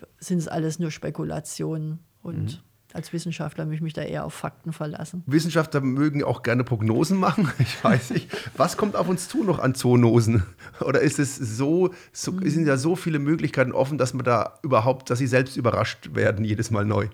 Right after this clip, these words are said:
Speaker 1: Ja, es gibt unter den vielen Virenarten ein paar Arten, die als heißere Kandidaten einfach aufgrund ihrer Eigenschaften gehandelt werden, wo man sagt, die können mutieren und deshalb kann da der nächste,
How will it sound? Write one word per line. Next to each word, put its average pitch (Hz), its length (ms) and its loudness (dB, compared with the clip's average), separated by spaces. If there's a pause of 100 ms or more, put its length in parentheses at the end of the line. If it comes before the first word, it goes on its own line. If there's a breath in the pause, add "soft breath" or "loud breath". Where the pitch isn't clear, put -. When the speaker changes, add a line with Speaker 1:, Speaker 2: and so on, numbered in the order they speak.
(560 loud breath)
Speaker 1:
Ja, 190 160 4
es 190 140 0
gibt 190 340 -4 (220)
unter 190 220 0
den 175 160 0
vielen 190 480 0
Virenarten 170 720 0
ein 160 180 -6
paar 165 320 -4
Arten, 160 320 -4
die 147 160 -8
als - 460 -12
heißere 170 420 -4
Kandidaten 165 720 -4
einfach 180 240 -2
aufgrund 180 400 0
ihrer 175 260 -2
Eigenschaften 160 720 -4
gehandelt 156 640 -8
werden, 151 380 -6
wo 156 60 -6
man 151 180 -8
sagt, 147 260 -8
die 147 80 -10
können 160 240 -4
mutieren 180 580 -2
und 156 180 -6
deshalb 151 360 -6
kann 151 420 -8
da 135 220 -6
der 143 200 -8
nächste, 156 600 -8